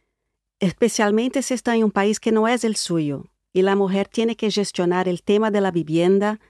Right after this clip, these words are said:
la salud y la educación de sus hijos. Hay muchas aristas ahí, y eso es lo que hace un asistente social, ocuparse de las cuestiones prácticas. "No te preocupes, no estarás en la calle porque nosotras podemos organizarte una vivienda", me decía.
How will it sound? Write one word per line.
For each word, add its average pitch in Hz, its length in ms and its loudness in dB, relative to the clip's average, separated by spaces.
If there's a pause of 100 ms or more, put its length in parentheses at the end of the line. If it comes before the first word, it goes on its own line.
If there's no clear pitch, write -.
(120)
la 170 160 0
salud 180 500 0 (360)
y 196 100 2
la 196 80 4
educación 190 480 0
de 196 100 0
sus 180 280 -8
hijos. 143 460 -16 (460)
Hay 202 220 4
muchas 262 680 4
aristas 247 440 0
ahí, 214 380 0
y 190 160 -2
eso 240 260 0
es 233 100 0
lo 233 100 0
que 220 200 -2
hace 208 240 0
un 202 80 0
asistente 180 500 -4
social, 147 580 -6 (280)
ocuparse 220 640 2
de 226 100 0
las 202 180 -2
cuestiones 202 560 0
prácticas. 151 680 -6 (380)
"No 254 140 0
te 269 120 2
preocupes, 247 760 2
no 208 60 2
estarás 220 380 0
en 220 100 2
la 202 80 0
calle 214 340 -2
porque - 260 -4
nosotras 247 600 0
podemos 220 360 -2
organizarte 196 640 0
una 190 160 -2
vivienda", 190 560 2
me 151 140 -4
decía. 147 600 -8